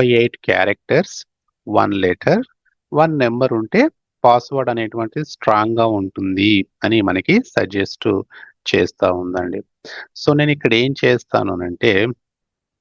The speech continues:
ఆ, నేను ఒక పాస్వర్డ్ నేను ఇచ్చుకుంటున్నాను. ఏంటి? స-, ఏదైనా ఒక పాస్వర్డ్ for,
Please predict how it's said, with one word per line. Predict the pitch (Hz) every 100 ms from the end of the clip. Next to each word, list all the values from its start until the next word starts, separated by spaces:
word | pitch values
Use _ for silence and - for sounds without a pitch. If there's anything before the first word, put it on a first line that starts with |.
| _ - -
ఆ, | 113 104 101 101 101 104
నేను | 120
ఒక | 113 131 104 - _ -
పాస్వర్డ్ | 104 104 - 110 107 117 101 101 107
నేను | 101 101 95 95 -
ఇచ్చుకుంటున్నాను. | 98 - 95 87 92 92 131 196 - - - _
ఏంటి? | 110 110 107 110 110 110 _ _ _
స-, | - 107 104 101 104 _ _ _ _ _ _ _ _ _ _ _ _ _ _ _ _ _ _ _ _ _ -
ఏదైనా | 107 107 107 110
ఒక | - 104 -
పాస్వర్డ్ | 98 92 - 98 95 95 - -
for, | 101 98 120